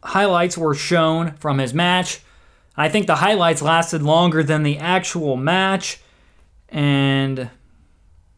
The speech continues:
he took everything Goldberg could dish out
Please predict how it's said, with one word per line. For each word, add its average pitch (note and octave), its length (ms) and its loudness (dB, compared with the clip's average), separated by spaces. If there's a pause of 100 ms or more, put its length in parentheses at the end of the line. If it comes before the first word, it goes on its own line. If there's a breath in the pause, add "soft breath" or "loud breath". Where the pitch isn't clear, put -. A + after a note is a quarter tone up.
(720)
he D#3 140 -10
took F3 220 2
everything F3+ 640 2
Goldberg C#3+ 720 2 (540)
could C#3+ 200 -4
dish F3+ 300 2
out G#3+ 480 2